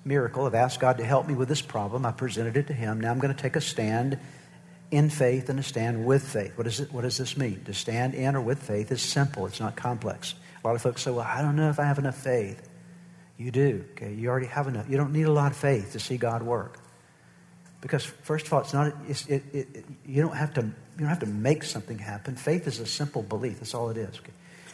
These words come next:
And you already have faith. Every person here today, faith already exists inside of you. You would not be in this room today if you did not already have faith. You wouldn't be here.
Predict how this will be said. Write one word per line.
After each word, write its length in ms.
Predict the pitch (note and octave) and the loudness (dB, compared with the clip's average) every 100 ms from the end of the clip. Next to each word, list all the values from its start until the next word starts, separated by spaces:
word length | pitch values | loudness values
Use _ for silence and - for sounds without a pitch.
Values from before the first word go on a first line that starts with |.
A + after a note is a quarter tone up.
| - - - | -20 -20 -16
And 160 | G#2+ A2 | -8 -6
you 140 | B2+ | -2
already 480 | D3 E3+ E3+ E3+ D3 | 0 0 -2 -4 -4
have 480 | - - C#3+ C#3+ C#3 - | -8 -8 -4 -2 -4 -8
faith. 460 | - - C3+ B2+ G#2+ | -16 -12 -8 -8 -8
Every 260 | B2 C3 D3 | -10 -8 -8
person 400 | - D3 C#3+ C#3 | -8 -10 -8 -8
here 140 | C3 | -8
today, 460 | C3 B2+ C3+ C3+ A#2 - - - - _ _ | -8 -8 -8 -8 -10 -16 -20 -20 -20 _ _
faith 540 | - - D#3 C3 - - - - - | -14 -6 -4 -4 -8 -18 -20 -18 -10
already 420 | A#2 B2 A#2+ A2 | -6 -4 -4 -4
exists 500 | A2 - B2 G#2 - | -6 -10 -10 -10 -10
inside 400 | G#2+ - A2+ G#2+ | -8 -8 -8 -8
of 80 | G2+ | -8
you. 40 | |
You 140 | G2+ C#3 | -2 0
would 140 | C3+ | 0
not 240 | C#3 C3+ A#2+ | 0 -4 -2
be 160 | B2+ | -4
in 80 | B2+ | -2
this 240 | A#2+ - | -4 -6
room 160 | C3 C3 | -4 -4
today 220 | A#2+ A#2 | -2 -4
if 120 | G2+ | -4
you 60 | A2+ | -6
did 180 | G#2 G#2 | -6 -6
not 160 | A2+ | -6
already 280 | G#2+ G#2 G2+ | -4 -6 -6
have 180 | G2 G#2 | -6 -8
faith. 340 | - A2 A2+ - - - - - - - - - - - | -10 -12 -14 -18 -20 -20 -20 -20 -20 -20 -20 -20 -20 -16
You 100 | A#2+ | -8
wouldn't 180 | B2+ B2+ | -6 -6
be 120 | B2 | -8
here. 180 | G#2+ G#2 | -10 -12